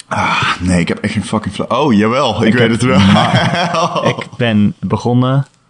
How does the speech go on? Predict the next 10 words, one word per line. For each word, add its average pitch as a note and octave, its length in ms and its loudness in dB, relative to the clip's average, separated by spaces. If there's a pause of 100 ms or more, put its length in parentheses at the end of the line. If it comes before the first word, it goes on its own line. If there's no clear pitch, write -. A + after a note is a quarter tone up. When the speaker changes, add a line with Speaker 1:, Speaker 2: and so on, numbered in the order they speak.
Speaker 2:
of - 300 -6
ik - 180 -8
ben G2+ 120 -2
al F#2+ 80 2
best G#2+ 240 0
ver, C3+ 340 -2
in A#2 240 2
Mass A2 340 2
Effect - 420 -6
Andromeda. G2+ 960 0